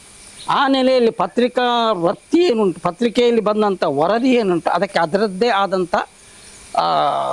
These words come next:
ಕಾನೂನಾತ್ಮಕ ಬದ್ಧತೆ ಉಂಟು.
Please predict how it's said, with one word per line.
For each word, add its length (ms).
ಕಾನೂನಾತ್ಮಕ 760
ಬದ್ಧತೆ 440
ಉಂಟು. 240